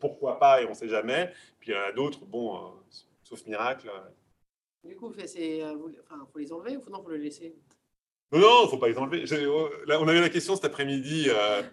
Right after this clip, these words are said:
Speaker 2: <laughs>
Speaker 1: on avait quelqu'un de l'équipe, on avait quel-, on avait une, une, une, une experte, euh, LinkedIn pour le coup, euh, qui intervenait et, et, et il y avait quelqu'un de l'équipe qui disait, « Est-ce que je dois faire du tri dans, dans mon LinkedIn ? Est-ce que je dois nettoyer ? » Mais je, il dit, « Je sais pas, t'as combien de followers,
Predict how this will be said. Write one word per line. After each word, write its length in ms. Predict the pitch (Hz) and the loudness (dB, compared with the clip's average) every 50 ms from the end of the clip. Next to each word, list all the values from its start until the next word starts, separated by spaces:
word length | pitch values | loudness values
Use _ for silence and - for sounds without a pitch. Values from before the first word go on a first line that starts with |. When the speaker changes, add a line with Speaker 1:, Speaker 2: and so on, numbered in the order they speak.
| - | -14
Speaker 2:
<laughs> 160 | - - - - | -14 -14 -10 -10
Speaker 1:
on 100 | - 120 | -8 -6
avait 120 | 127 135 | -4 0
quelqu'un 220 | 135 147 143 175 180 | 2 2 4 4 4
de 80 | 170 | 4
l'équipe, 300 | 147 143 135 - - - - | 4 2 2 2 -4 -8 -2
on 60 | 143 | 0
avait 120 | 143 143 | 2 2
quel-, 180 | 139 160 160 151 | 2 0 -2 -2
on 80 | 139 139 | 0 0
avait 180 | 131 131 135 | 2 2 2
une, 320 | 135 139 131 120 113 113 - | 2 2 2 0 0 -2 -2
une, 140 | 127 127 127 | -6 -8 -6
une, 200 | 139 135 127 120 | -6 -6 -4 -6
une 240 | 120 117 120 120 120 | -6 -6 -8 -6 -8
experte, 500 | 120 120 - - 131 131 131 131 - 113 | -8 -8 -8 -6 -4 -4 -4 -4 -4 -6
euh, 300 | 104 101 98 98 98 98 | -6 -4 -4 -4 -6 -6
LinkedIn 420 | 107 117 123 123 - - 151 151 | -8 -6 -8 -8 -8 -8 -12 -14
pour 180 | 143 - - - | -14 -12 -12 -12
le 80 | 107 101 | -12 -12
coup, 300 | - - 143 143 143 - _ _ _ _ _ _ - | -14 -12 -10 -10 -10 -10 _ _ _ _ _ _ -12
euh, 460 | 104 101 95 95 95 95 98 98 98 | -10 -8 -6 -6 -8 -8 -10 -12 -14
qui 140 | _ - 107 | _ -16 -16
intervenait 640 | 101 107 107 104 101 110 110 117 127 143 147 143 131 | -12 -8 -8 -6 -4 -4 -4 -4 -4 -6 -6 -6 -8
et, 100 | 113 113 | -10 -10
et, 260 | 110 104 104 101 98 | -12 -14 -14 -14 -14
et 200 | 101 101 110 107 98 | -14 -14 -16 -16 -14
il 40 | 101 | -12
y 60 | 104 | -10
avait 120 | 104 107 | -10 -10
quelqu'un 280 | 101 113 110 - - - | -10 -12 -12 -10 -4 -4
de 40 | 151 | -4
l'équipe 300 | 120 120 117 - 160 - | -4 -4 -8 -10 -16 -16
qui 140 | - - 110 | -18 -20 -20
disait, « 520 | 101 107 107 104 113 120 135 123 104 - - _ _ _ _ _ - | -20 -18 -12 -6 -4 -4 -2 -2 -4 -6 -8 _ _ _ _ _ -10
Est-ce 180 | - 123 123 | -10 -8 -8
que 100 | - 180 | -6 -6
je 60 | 151 - | -6 0
dois 140 | - 147 | 0 0
faire 180 | - - 147 143 | 0 0 -8 -8
du 120 | 127 123 | -8 -8
tri 220 | 123 - - 151 156 | -10 -10 -12 -12 -8
dans, 400 | 139 127 110 104 104 104 107 113 | -8 -6 -8 -8 -8 -12 -12 -12
dans 160 | 110 110 107 | -10 -12 -10
mon 120 | 110 110 | -10 -10
LinkedIn ? 480 | 107 110 113 113 - - 139 143 151 147 123 | -12 -12 -14 -16 -18 -12 -10 -10 -8 -6 -8
Est-ce 140 | 110 98 - | -8 -8 -12
que 100 | - 113 | -20 -20
je 60 | 92 | -16
dois 160 | 98 110 107 | -12 -12 -10
nettoyer ? » 340 | 113 110 - 117 117 120 120 - | -10 -12 -12 -12 -16 -16 -14 -16
Mais 100 | 110 - | -16 -16
je, 120 | - 120 | -16 -16
il 100 | 120 120 | -16 -20
dit, « 160 | 120 120 120 123 | -18 -16 -14 -14
Je 80 | 123 - | -14 -12
sais 60 | - | -8
pas, 160 | 165 175 180 | -6 -6 -6
t'as 120 | - 120 | -6 -12
combien 340 | 113 - 117 113 117 123 123 | -16 -14 -14 -12 -10 -10 -10
de 140 | 127 123 110 104 104 98 | -10 -10 -12 -12 -14 -16
followers, 600 | - - 120 110 110 113 113 117 120 127 127 113 | -18 -18 -14 -12 -10 -6 -6 -4 -4 -4 -6 -6